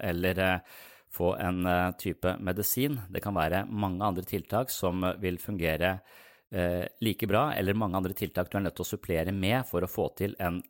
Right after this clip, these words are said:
god effekt. Så dette ser jeg på som et, eh, slags, eh, holistisk syn på menneskets helse, og jeg har snakket om det i tidligere episoder.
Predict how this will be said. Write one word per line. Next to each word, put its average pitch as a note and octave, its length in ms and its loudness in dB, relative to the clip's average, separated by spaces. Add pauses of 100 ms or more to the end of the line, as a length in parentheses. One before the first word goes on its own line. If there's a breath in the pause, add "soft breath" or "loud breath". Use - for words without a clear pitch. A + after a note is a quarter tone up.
god E2 280 -2
effekt. - 420 -6 (1000 soft breath)
Så A2 280 0
dette A#2+ 380 2
ser - 140 2
jeg F#2 100 2
på G#2+ 100 2
som G2 160 -2
et, - 160 -2
eh, G#2 80 4
slags, - 320 -2
eh, F#2+ 140 4
holistisk G2 580 2
syn A#2 300 0
på G2+ 520 2
menneskets G#2+ 600 -2 (100)
helse, C#3+ 500 2 (240)
og G2 80 4
jeg F#3 80 4
har G#2+ 80 0
snakket - 280 -2
om E2+ 120 -2
det - 160 -2
i G2 160 0
tidligere G2+ 680 0 (420 loud breath)
episoder. A#2+ 720 0